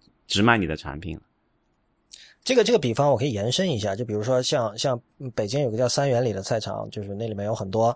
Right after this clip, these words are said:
Speaker 2: 一般菜场买不到的东西，我们都很喜欢的，去那里买菜，对吧？但是我们是看中那个菜场，
Speaker 1: 嗯，嗯。
Speaker 2: 我们跟别人说就是，哎，有没有去过那个三-，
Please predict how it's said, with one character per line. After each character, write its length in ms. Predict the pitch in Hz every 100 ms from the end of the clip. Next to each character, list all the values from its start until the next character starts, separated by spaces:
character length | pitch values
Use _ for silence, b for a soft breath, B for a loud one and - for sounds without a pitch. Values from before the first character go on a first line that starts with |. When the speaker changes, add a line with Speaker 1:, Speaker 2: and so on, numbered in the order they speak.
| B B B -
Speaker 2:
一 100 | 147
般 140 | 139
菜 80 | 127
场 100 | 120
买 140 | 120
不 60 | 107
到 100 | 135
的 60 |
东 180 | 104 95
西， 160 | 95 -
我 80 | 98
们 60 | 113
都 80 |
很 120 | 131 147
喜 100 | 107
欢 100 | 95
的， 120 | 117
去 120 | 127
那 120 | 117
里 80 | 107
买 120 | 104
菜， 180 | 107 - -
对 80 | -
吧？ 140 | 110 101 B B
但 160 | - 151
是 160 | 131 107 98
我 120 | 110
们 140 | 104
是 140 | 95 165
看 240 | - 156
中 200 | 139 131
那 140 | 151 165
个 100 | 123
菜 260 | - 185
场， 180 | - -
Speaker 1:
嗯， 40 | -
嗯。 40 | _
Speaker 2:
我 80 | 113
们 100 | 131
跟 100 | 185
别 80 | 156
人 80 | 156
说 140 | 160
就 80 | 147
是， 60 |
哎， 100 | 139
有 120 | 190 117
没 80 |
有 40 | 110
去 140 | -
过 100 | 127
那 100 | 107
个 140 | 104 107
三-， 180 | 120